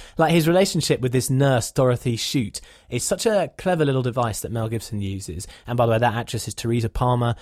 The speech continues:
uh, an Australian actress. Um, it's a very clever thing that Mel Gibson does because he uses it to investigate Desmond Doss, but also to sort of hint at what is to come. There was one scene that really stood out to me where he meets Dorothy and he's transfixed by her.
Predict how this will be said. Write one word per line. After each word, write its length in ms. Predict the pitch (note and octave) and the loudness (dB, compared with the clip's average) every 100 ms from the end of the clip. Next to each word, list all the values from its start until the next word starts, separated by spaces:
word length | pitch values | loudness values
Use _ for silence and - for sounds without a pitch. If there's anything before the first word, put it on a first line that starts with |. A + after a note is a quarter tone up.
| - - | -12 -12
uh, 100 | F#2 | -8
an 80 | G2 | -6
Australian 380 | G#2 - B2 A#2 | -6 -2 -2 -2
actress. 480 | A2+ - G#2 - - - _ - | -6 -6 -8 -6 -10 -14 _ -8
Um, 260 | B2 A#2 A2 | -4 -4 -4
it's 160 | C3+ C3 | -4 -2
a 60 | |
very 180 | D3 G3 | 0 0
clever 240 | F#3+ F#3+ D#3 | 0 -2 0
thing 140 | D#3 | -2
that 80 | C3+ | 0
Mel 120 | C3 | 0
Gibson 240 | C3 - | -2 -2
does 200 | B2+ A2+ | -2 -4
because 200 | - A#2+ | -4 -6
he 60 | C3+ | -4
uses 420 | B2+ D#3 C#3 A2+ | -2 -2 -2 -2
it 200 | G#2+ F2+ - - _ - | -4 -6 -12 -20 _ -6
to 280 | A#2+ A2 - | -2 0 0
investigate 840 | B2+ D3 - C#3+ C#3 A#2 - - - | 0 0 -2 0 0 -2 -8 -12 -4
Desmond 300 | C#3 B2+ A#2 | -2 -2 -2
Doss, 360 | B2+ B2+ - - _ - | -2 -2 -6 -12 _ 2
but 100 | G3+ | 2
also 320 | C4 - F3+ | 4 2 2
to 180 | - D#3+ | 2 -2
sort 280 | - F#3+ F#3+ | 2 4 4
of 120 | E3 | 2
hint 460 | D3 F#3+ E3+ D3 A#2+ | 2 4 4 2 -4
at 300 | G2+ - - | -8 -8 -8
what 160 | C#3+ C3 | -2 0
is 120 | B2 | 0
to 80 | - | -2
come. 280 | - A#2+ G2+ | -2 -2 0
There 100 | B2 | 2
was 100 | C#3+ | 2
one 160 | F#3+ F#3 | 2 2
scene 160 | E3+ | 2
that 80 | D3 | 2
really 140 | D3 | 2
stood 200 | C3+ D3 | 2 0
out 160 | C3+ B2 | 0 -2
to 100 | - | -6
me 200 | F#2+ F#2 - - _ | -6 -6 -12 -20 _
where 220 | B2 A#2+ | 2 4
he 120 | A#2 C3+ | 4 4
meets 260 | D3+ D3 | 2 0
Dorothy 420 | - G2+ F#2+ G#2 G2 | -4 -4 -4 -8 -6
and 120 | A2+ | -6
he's 120 | A#2+ | -4
transfixed 520 | C#3 C3 - D3 - | -4 -6 -6 -8 -10
by 160 | D2+ D2+ | -12 -12
her. 240 | - D2 | -14 -16